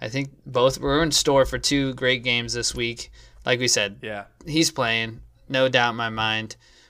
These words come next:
Speaker 1: Um, but I think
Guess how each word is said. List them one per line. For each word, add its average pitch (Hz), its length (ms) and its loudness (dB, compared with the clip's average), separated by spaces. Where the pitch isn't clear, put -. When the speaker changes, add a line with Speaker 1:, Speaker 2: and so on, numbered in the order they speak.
Speaker 1:
Um, 110 520 -2
but 113 420 0
I 123 180 -4
think 165 680 0